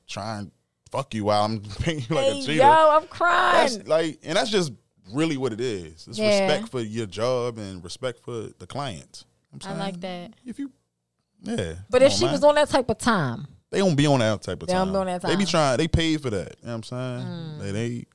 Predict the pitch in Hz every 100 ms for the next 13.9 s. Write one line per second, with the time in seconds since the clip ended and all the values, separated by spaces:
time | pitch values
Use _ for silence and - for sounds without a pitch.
0 | _ 117 135 139 113 147 - 95 90 -
1 | - _ - 165 165 156 - 131 113 -
2 | 117 107 127 113 101 107 98 107 117 107
3 | 107 95 92 - 98 87 95 - 269 320
4 | 427 - 330 320 571 539 285 254 226 196
5 | 190 214 190 175 202 208 - 311 339 269
6 | 262 220 208 440 - 220 220 220 208 202
7 | 202 - 214 175 143 _ 196 202 87 90
8 | _ _ _ - _ _ - 165 175 190
9 | 180 - 196 - 170 175 160 170 - 170
10 | 170 180 139 95 98 117 151 160 165 117
11 | 92 - 311 - 370 - 370 349 185 151
12 | 117 113 156 131 107 101 104 95 92 90
13 | 90 98 90 87 80 82 85 80